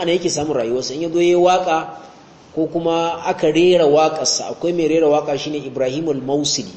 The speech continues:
wanda yake rera musu waƙa da ya sa ta a kan kiɗa, ya hau da ita kan kiɗa.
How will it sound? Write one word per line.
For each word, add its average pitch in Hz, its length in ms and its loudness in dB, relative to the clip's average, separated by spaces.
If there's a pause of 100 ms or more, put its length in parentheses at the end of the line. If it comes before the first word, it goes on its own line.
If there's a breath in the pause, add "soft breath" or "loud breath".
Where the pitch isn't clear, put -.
wanda 135 180 -8
yake 131 200 -6
rera 135 200 0
musu 127 300 -10
waƙa 135 420 -2
da 107 80 -8
ya 107 160 -10
sa 139 180 -4
ta 117 180 -8
a 120 40 -8
kan 131 200 -12
kiɗa, - 260 -6 (960 loud breath)
ya 123 140 -6
hau 151 100 0
da 139 80 0
ita 131 160 -4
kan 143 160 -6
kiɗa. 104 260 -8